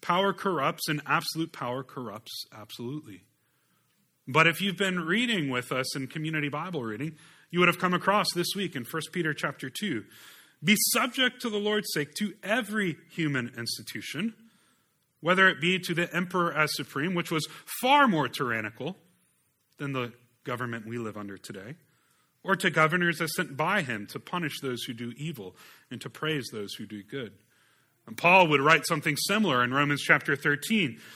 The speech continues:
"Let every person be subject to the governing authorities, for there is no authority except from God, and those that exist have been instituted by God. Therefore, whoever resists the authorities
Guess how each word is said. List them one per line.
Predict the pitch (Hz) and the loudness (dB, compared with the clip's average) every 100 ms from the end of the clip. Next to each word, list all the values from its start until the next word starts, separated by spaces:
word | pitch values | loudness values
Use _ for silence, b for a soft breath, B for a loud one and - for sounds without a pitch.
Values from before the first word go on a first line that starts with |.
| B | B
"Let | 180 175 | 6 10
every | 202 233 247 | 8 8 4
person | - 170 - 139 | 4 2 2 0
be | 147 | 0
subject | - 202 180 170 - | 4 4 6 2 2
to | |
the | 151 | 0
governing | 147 143 139 127 | 2 2 2 0
authorities, | 117 127 117 - B | -4 -4 -4 -8 B
for | - 202 | 4 6
there | 208 220 | 8 6
is | 185 | 4
no | 190 214 285 | 2 4 4
authority | 240 - 175 185 | 2 2 2 2
except | 185 180 214 - | 2 0 -4 -4
from | 202 185 | -6 -6
God, | 190 220 160 | -4 -2 -2
and | 123 | -2
those | 156 196 175 | 0 -2 -2
that | |
exist | 139 127 170 170 - - B B B | -4 -4 -8 -8 -10 -14 B B B
have | 139 | -6
been | 156 | -4
instituted | 151 151 - 151 170 156 143 | -4 -6 -8 -8 -6 -6 -8
by | 165 196 | -10 -8
God. | 202 95 - _ _ _ _ _ _ 135 | -8 -10 -16 _ _ _ _ _ _ -12
Therefore, | 165 202 262 - 117 127 202 - _ _ _ _ _ _ _ _ _ _ - | -2 0 0 -2 -4 -4 -4 -8 _ _ _ _ _ _ _ _ _ _ -14
whoever | 135 151 220 262 | -10 -6 -6 -6
resists | 220 185 160 196 - | -6 -6 -6 -6 -8
the | 160 135 | -6 -10
authorities | - 180 214 160 95 107 143 - | -10 -10 -8 -8 -12 -16 -14 -14